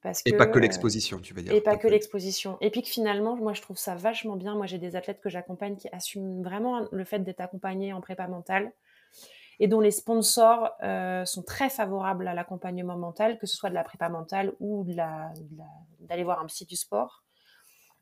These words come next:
Speaker 1: euh, et qui sont OK avec le fait qu'à un moment, l'athlète ne soit pas en capacité de donner cent pour cent de son potentiel et qu'il vaille mieux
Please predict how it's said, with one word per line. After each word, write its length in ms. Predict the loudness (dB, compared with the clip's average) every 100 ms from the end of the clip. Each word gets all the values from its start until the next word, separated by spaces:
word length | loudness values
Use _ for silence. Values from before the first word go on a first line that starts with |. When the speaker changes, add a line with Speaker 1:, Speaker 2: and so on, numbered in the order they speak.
| 0
Speaker 1:
euh, 140 | 2 4
et 100 | 2
qui 160 | 2 0
sont 160 | 4
OK 320 | 8 8 8 6
avec 380 | 6 6 2
le 60 | -4
fait 220 | -4 -4
qu'à 100 | -4
un 60 | -4
moment, 240 | -4 -2
l'athlète 540 | 0 0 0 0 2 0
ne 120 | -2
soit 280 | -2 -4 4
pas 140 | 4
en 160 | 4 2
capacité 680 | 0 -2 -4 -6 0 2
de 140 | 4 2
donner 340 | 2 2 2
cent 220 | 2 -2
pour 180 | -4 -6
cent 140 | -4 -6
de 40 |
son 180 | -6 -10
potentiel 600 | -10 -8 -8 -4 -4 -4
et 80 | -8
qu'il 180 | -12 -6
vaille 240 | -2 0
mieux 300 | 2 4 2